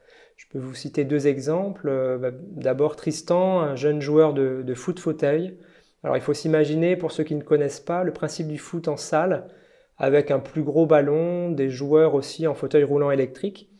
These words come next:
Donc Tristan fait partie de l'équipe de France, en fait, pour la petite histoire, championne du monde, euh, d'ailleurs, euh,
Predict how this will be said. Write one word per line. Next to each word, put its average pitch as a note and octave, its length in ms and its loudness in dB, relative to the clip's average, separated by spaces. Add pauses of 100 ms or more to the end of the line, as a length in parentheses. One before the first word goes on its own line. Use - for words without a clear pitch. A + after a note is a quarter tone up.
(840)
Donc C3 140 -10
Tristan D#3+ 300 0
fait D#3+ 120 6
partie D3+ 260 0
de C#3+ 60 -2
l'équipe C#3 300 0
de C3 100 2
France, D#3+ 420 0
en C#3 60 -2
fait, D3 320 0
pour C#3 160 0
la C3 80 6
petite - 240 -6
histoire, D3 340 2
championne D#3 440 2
du D3 120 -2
monde, D3+ 400 -2 (520)
euh, B2+ 160 0
d'ailleurs, C#3 440 6
euh, B2 360 -4